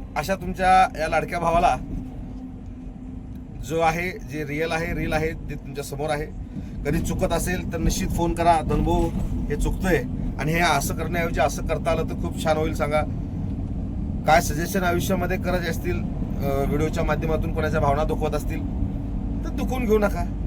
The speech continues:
कारण तुमच्या भावना दुखवावं असं तुम्ही काहीतरी केलं असाल म्हणून मी तुमच्या भावना दुखवत असेल, त्यामुळे ते तुम्ही करू नका. तुम्ही चुकीचं वागू नका, मी तुम्हाला वागू, त्रास देणार नाही.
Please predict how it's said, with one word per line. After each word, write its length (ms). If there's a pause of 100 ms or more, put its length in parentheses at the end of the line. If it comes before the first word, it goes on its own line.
(360)
कारण 340
तुमच्या 220
भावना 240
दुखवावं 500 (480)
असं 180
तुम्ही 160
काहीतरी 260
केलं 240
असाल 280 (400)
म्हणून 200
मी 100
तुमच्या 280
भावना 200
दुखवत 320
असेल, 520
त्यामुळे 300
ते 60
तुम्ही 220
करू 200
नका. 280 (400)
तुम्ही 220
चुकीचं 360
वागू 220
नका, 340
मी 160
तुम्हाला 300
वागू, 460
त्रास 200
देणार 300
नाही. 140